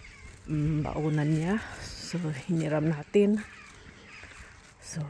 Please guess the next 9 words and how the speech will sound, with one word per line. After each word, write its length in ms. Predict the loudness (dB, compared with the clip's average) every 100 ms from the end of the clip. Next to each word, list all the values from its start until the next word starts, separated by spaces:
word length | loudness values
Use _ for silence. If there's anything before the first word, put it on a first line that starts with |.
| -4 -2 -4 -4 -6 -10 -12 -6 -2
malapit 400 | -2 -2 -4 -2
na 80 |
tayo, 320 | -2 0 -2 -4
guys. 400 | -6 -8 -12 -12 -16 -18 -16 -16 -6
Ano 240 | 0 2 4
lang 160 | 2 2
to, 80 | -2
guys, 400 | 0 0 0 -2
ah, 320 | -2 -2 -2